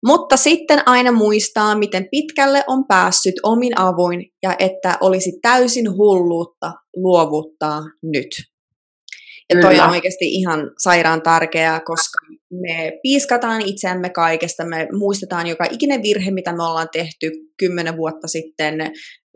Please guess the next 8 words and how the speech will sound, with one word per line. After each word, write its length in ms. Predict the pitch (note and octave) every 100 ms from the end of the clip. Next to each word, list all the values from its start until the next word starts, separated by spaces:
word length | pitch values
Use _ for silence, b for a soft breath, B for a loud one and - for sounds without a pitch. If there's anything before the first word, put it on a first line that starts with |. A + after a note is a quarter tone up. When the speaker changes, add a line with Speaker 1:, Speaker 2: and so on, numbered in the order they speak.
| - D2+ - - -
Speaker 1:
viides 280 | F3+ F3 F3
päivä 220 | E3 D#3+
tammikuuta 640 | D#3+ E3 D#3 D#3 D#3 D#3 D#3+
kello 260 | D#3+ D#3+
kolme. 440 | D#3+ D#3+ D3+ D3+ D#3 b b _
Ja 100 | F3+
me 100 | F3+
muistetaan, 480 | G3+ A3 A#3+ - C4